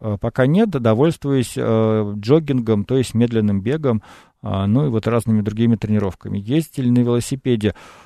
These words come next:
э, тоже не езжу, потому что, потому что, потому что жалею деньги на велосипед.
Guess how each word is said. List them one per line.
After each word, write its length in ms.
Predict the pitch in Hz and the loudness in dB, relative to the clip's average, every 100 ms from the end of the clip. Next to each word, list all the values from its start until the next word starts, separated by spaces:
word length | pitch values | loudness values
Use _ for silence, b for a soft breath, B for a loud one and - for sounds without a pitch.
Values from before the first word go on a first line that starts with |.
| B | B
э, 340 | - 120 113 113 - | -2 2 4 2 2
тоже 380 | 165 160 117 | 4 6 6
не 180 | 123 131 | 4 4
езжу, 640 | 113 104 101 104 123 185 196 | 2 2 0 0 0 2 2
потому 560 | 156 139 117 110 143 | -2 -2 0 2 0
что, 640 | 170 - - 180 185 185 175 | -2 -6 2 4 6 6 2
потому 380 | - 120 120 143 | -2 -4 -2 -2
что, 260 | 156 147 139 | -2 -2 -2
потому 340 | 127 110 127 | -2 -2 -2
что 140 | 151 127 | -2 -2
жалею 340 | 107 117 143 | 0 2 2
деньги 300 | 110 127 113 | 2 2 2
на 80 | 104 | 2
велосипед. 520 | 101 101 - - 98 | 0 -2 -4 -8 -10